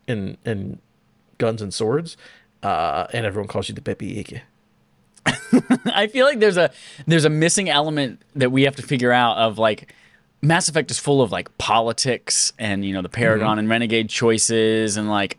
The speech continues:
Speaker 2: how does that factor into this game?
Speaker 1: Uh, if you, so John Wick does it all the time where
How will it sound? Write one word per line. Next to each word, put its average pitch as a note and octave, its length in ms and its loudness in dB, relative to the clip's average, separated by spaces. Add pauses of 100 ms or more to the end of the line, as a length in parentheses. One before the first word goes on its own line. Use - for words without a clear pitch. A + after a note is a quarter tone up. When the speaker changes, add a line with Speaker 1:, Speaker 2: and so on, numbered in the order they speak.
Speaker 2:
how C#3 200 0
does C#3+ 140 -4
that C3 180 0
factor G2+ 320 -6
into F#2 140 -8
this E2+ 160 -6
game? D2 360 -10 (880)
Speaker 1:
Uh, C3+ 380 0 (140)
if D#3+ 240 -4
you, E3 500 0 (180)
so C3+ 460 -2
John C#3 240 -2
Wick C#3 120 -2
does C3+ 180 -2
it B2+ 60 -4
all B2+ 100 2
the A#2+ 80 -8
time C3+ 460 -4
where F#2 420 0